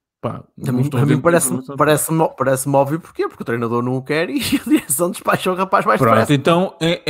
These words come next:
Speaker 1: então aí tens, é uma questão de opções, e esse, epá, eu, eu aí não posso fazer nada. Eu, eu, como adepto, gostava de ver o Tomás em vez do Zaidu e do Manafá, e do, e do Nanu, e todos eles juntos.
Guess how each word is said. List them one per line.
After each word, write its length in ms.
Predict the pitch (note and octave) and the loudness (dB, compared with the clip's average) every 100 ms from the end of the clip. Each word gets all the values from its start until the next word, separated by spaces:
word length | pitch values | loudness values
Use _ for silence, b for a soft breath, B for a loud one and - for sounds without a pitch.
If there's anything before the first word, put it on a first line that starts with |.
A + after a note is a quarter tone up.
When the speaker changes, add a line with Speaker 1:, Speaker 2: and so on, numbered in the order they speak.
| D#3 | 0
Speaker 1:
então 320 | D3 E3+ E3+ | 2 2 4
aí 180 | F3+ F3+ | 2 0
tens, 420 | G3+ F#3+ F#3 - | 0 -2 -4 -8
é 100 | B2 | -4
uma 200 | A#2 A#2+ | -2 -2
questão 360 | B2 - F3 E3 | -4 -4 -2 -2
de 80 | E3+ | -2
opções, 600 | G3 - B3+ A3 A3 F3 | -2 -4 -4 -4 -4 -6
e 160 | A#2 | -10
esse, 220 | C3+ D3 - | -10 -10 -8
epá, 360 | C#3 - B2+ | -8 -4 -4
eu, 280 | A#2 B2+ B2 | -4 -4 -4
eu 100 | B2+ | -4
aí 160 | B2 C3 | -2 0
não 120 | C#3 | 0
posso 240 | C3+ E3+ - | 0 -2 0
fazer 240 | E3 F3+ | -2 -2
nada. 300 | G#3+ C4 A3+ | -4 -6 -8
Eu, 220 | - - - | -8 -6 0
eu, 220 | D3+ F3+ | 6 6
como 260 | F#3 G3 E3 | 4 -2 0
adepto, 440 | C3 C#3 C#3+ - | 4 2 2 -6
gostava 420 | A3+ - E4+ F4 | -14 -8 -6 -6
de 80 | F4+ | -6
ver 80 | F#4 | -6
o 40 | F4+ | -8
Tomás 360 | F4 E4 D#4 | -4 -2 0
em 100 | D#4+ | -2
vez 200 | D4+ D4+ | -4 -6
do 140 | C4 C#4+ | -6 -2
Zaidu 260 | D4 D4 | 0 0
e 60 | D4+ | -4
do 80 | D4 | -6
Manafá, 580 | D4+ D4+ D4 C#4 C4+ C4 | -6 -6 -4 -4 -4 -6
e 80 | |
do, 300 | G3+ A#2+ A2 | -6 -8 -8
e 80 | B2 | -4
do 100 | B2+ | 0
Nanu, 460 | B2+ B2 A#2 E3 F#3+ | 2 2 2 0 -2
e 60 | |
todos 260 | D3+ F#3 E3+ | -2 -4 0
eles 180 | G3 G3+ | 0 0
juntos. 280 | F#3 G3 | -4 -8